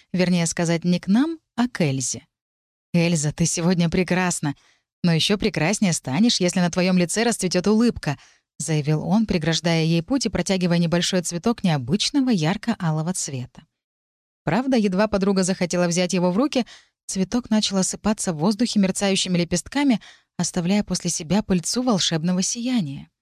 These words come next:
э пробормотал парень с разочарованием, наблюдая, как магическое чудо исчезает у него в ладонях.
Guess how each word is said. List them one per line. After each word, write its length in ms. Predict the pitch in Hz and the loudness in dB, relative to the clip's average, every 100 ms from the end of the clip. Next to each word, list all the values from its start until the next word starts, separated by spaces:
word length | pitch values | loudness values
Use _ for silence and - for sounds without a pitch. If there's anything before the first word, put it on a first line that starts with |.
| _ _ _ _ _ _ - | _ _ _ _ _ _ -4
э 600 | 226 190 185 190 196 196 - _ _ _ _ - | 0 2 2 2 2 0 -4 _ _ _ _ -4
пробормотал 580 | 180 143 160 160 165 165 | -2 0 2 2 2 0
парень 360 | - 208 202 | 0 2 2
с 80 | 160 | 0
разочарованием, 640 | 175 165 - 175 185 202 180 | 0 0 0 0 2 2 2
наблюдая, 460 | 170 180 170 233 | 2 0 2 0
как 120 | 190 180 | 0 0
магическое 580 | 180 190 - - 170 | 0 0 -4 -2 -2
чудо 280 | 165 247 226 | -2 -2 0
исчезает 500 | 175 - 151 165 185 | 0 -2 0 0 0
у 40 | 170 | 0
него 200 | 143 151 | 0 0
в 80 | |
ладонях. 640 | 170 165 127 127 160 - | 0 -2 -2 -8 -12 -18